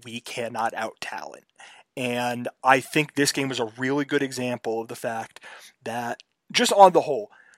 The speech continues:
that Penn State can out-talent teams when it wants, and for whatever reason, it just does not do that. But that, that happens. Everything with Ford happens there. It's maddening. Uh,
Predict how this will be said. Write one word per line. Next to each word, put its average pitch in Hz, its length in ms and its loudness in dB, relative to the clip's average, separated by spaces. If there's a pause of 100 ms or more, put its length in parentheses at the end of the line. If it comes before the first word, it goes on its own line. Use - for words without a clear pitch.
(420)
that 143 280 4
Penn 160 300 2
State 143 520 2 (640)
can 196 540 2
out-talent 156 720 2
teams 151 400 -8
when 139 180 -2
it - 220 -8
wants, 147 480 -2
and 147 160 -6
for 151 100 0
whatever 143 320 0
reason, 131 360 -6
it 123 160 -12
just - 240 -10 (120)
does 120 280 -4
not 117 200 -8 (120)
do 98 180 -16
that. - 280 -16 (440)
But 151 220 0
that, 185 300 4 (420)
that 208 320 6
happens. 175 720 0
Everything 208 340 0
with 185 140 -6
Ford 151 300 -4
happens 139 460 -6
there. 120 340 -6 (1300)
It's 147 200 -2
maddening. 175 920 6
Uh, 127 360 -2